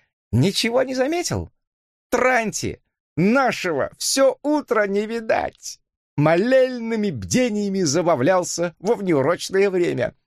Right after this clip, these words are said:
Стели гладко, спи сладко, прекрасная колесница. Заляг на дно, физгармончик сладкий, если боишься напороться на свою же песенку». Коркоран недоверчиво посмотрел на неё, нахмурив брови.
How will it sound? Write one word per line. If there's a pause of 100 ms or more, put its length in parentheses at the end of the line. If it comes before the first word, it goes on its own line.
(200)
Стели
гладко,
спи
сладко,
прекрасная
колесница. (420)
Заляг
на
дно, (200)
физгармончик
сладкий,
если
боишься
напороться (100)
на
свою
же
песенку». (640)
Коркоран (220)
недоверчиво
посмотрел
на
неё, (160)
нахмурив
брови.